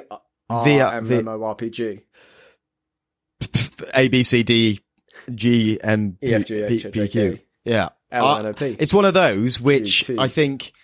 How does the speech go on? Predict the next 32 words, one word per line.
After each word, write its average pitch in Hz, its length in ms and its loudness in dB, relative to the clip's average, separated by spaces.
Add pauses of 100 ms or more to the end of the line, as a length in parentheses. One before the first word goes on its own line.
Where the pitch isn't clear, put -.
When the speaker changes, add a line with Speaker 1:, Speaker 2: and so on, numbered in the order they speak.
Speaker 2:
R. 92 280 -16 (360)
Speaker 1:
is 139 160 2
an 143 120 2
enticing 139 680 0
concept. 113 560 -4 (280)
I 113 100 -4
like 117 500 0 (260)
that 104 260 0
idea. 107 520 0
I 107 100 -6
think 104 320 -8
it's - 160 -10
fun. 139 460 0 (340)
It's, - 400 -6
could - 260 -2
be 151 140 2
really 131 180 2
exciting. 117 460 0
It 120 100 -2
could 165 120 2
be 151 120 2
really 127 300 2
sort 117 240 -2
of - 100 -20
action-packed. 117 800 -2 (560)
And 147 140 -4
then 151 80 -2
the 147 140 0
execution 131 720 0
is 104 180 -6
just - 340 -6 (380)
pretty 95 640 -6